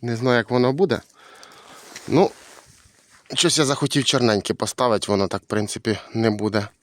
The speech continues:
виділятися, ця вся двіжуха. А оригінальний, я ж кажу, мені западло шукати, віддавати за неї гривень вісімсот, якщо мені комплект обійшовся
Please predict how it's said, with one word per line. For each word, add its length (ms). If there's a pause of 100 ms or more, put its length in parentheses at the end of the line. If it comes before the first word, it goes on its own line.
(440)
виділятися, 680
ця 140
вся 160
двіжуха. 600 (440)
А 100
оригінальний, 480
я 100
ж 80
кажу, 240
мені 280
западло 440
шукати, 400
віддавати 340
за 60
неї 220
гривень 400
вісімсот, 440
якщо 260
мені 340
комплект 420
обійшовся 500